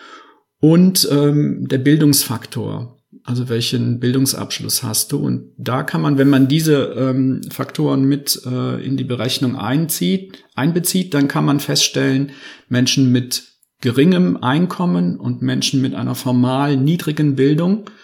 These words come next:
berichten häufiger von Diskriminierungserfahrungen, aber auch von psychischen Erkrankungen, psychischen, äh, dass es ihnen psychisch nicht gut geht. Und, äh, dieser Zusammenhang, ähm,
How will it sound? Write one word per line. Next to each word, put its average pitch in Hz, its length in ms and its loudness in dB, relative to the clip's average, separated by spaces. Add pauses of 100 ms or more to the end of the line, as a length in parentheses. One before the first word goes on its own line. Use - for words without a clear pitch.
(600)
berichten 143 500 0
häufiger 139 640 -2
von 151 560 -4
Diskriminierungserfahrungen, 139 2000 -2
aber 127 520 -6
auch 123 220 -6
von 123 420 -2
psychischen 131 580 -2
Erkrankungen, 120 760 -4
psychischen, 123 800 -4
äh, - 1600 -10
dass 120 160 -4
es 123 120 -4
ihnen 127 140 2
psychisch 135 420 0
nicht 143 240 -4
gut 135 260 0
geht. 101 320 -8 (540)
Und, 135 380 0
äh, 127 300 -2
dieser 139 400 -2
Zusammenhang, 156 800 0
ähm, 143 640 -2